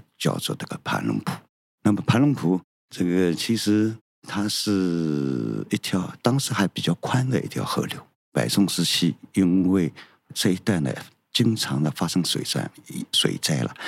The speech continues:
就因为它曲曲弯弯的，就是排水不畅。当时的一个朝廷官员也去城，包括那个其他的一些官员也对这个治理过，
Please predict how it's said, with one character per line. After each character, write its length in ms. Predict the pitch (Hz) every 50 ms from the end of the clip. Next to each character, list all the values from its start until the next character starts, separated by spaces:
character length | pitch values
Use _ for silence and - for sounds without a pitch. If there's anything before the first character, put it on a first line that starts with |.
| - - -
就 140 | - - 104
因 80 | 104
为 100 | 117 123
它 140 | 120 - 117
曲 120 | 113 - 131
曲 160 | - - 127
弯 240 | - 127 123 117 120
弯 100 | 113 110
的， 120 | 104 87 69
就 160 | - 85 85
是 180 | - - 90 80 - - -
排 180 | - - 85 104
水 160 | - - 92
不 120 | - -
畅。 220 | - - - 127 123 - - _ _ _
当 320 | _ - 69 69 73 69 65
时 160 | - - -
的 120 | - - -
一 80 | -
个 160 | - - 50 -
朝 240 | - - - 58
廷 160 | - - - 62
官 220 | - - 60 -
员 320 | - - - - 53 - - - - - - - - - -
也 100 | 160 147
去 180 | - - -
城， 440 | - - - - - - - - 82 - _ - _
包 140 | - 92 87
括 180 | - - 98 - 98 90 67 -
那 120 | 95 92 80
个 380 | - - 78 71 73 69 64 - - _ _ _ -
其 160 | - - -
他 160 | - 113 101
的 80 | - -
一 40 |
些 140 | - - - -
官 260 | - - - - 58
员 180 | 101 - - -
也 200 | - - - - - _
对 260 | - 113 95 78 - -
这 80 | - -
个 80 | - - -
治 160 | - - -
理 120 | - - - -
过， 240 | - - - -